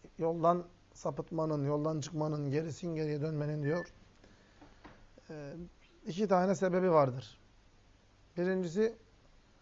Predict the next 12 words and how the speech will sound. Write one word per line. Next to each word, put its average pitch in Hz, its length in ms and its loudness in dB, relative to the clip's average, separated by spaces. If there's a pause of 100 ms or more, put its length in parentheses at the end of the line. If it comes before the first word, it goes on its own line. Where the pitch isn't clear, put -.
(460)
hakkı 190 400 2
bulduktan 185 500 4
sonra, 165 440 2 (180)
hakkı 151 340 -4
gördükten 165 580 -2
sonra 147 360 -2 (2000)
Allahu 175 340 6
Teala'dan 175 600 4 (100)
kulun, 170 400 2
kişinin 175 500 -4 (840)
sebat 170 560 0 (840)
dilememesi. 143 600 -2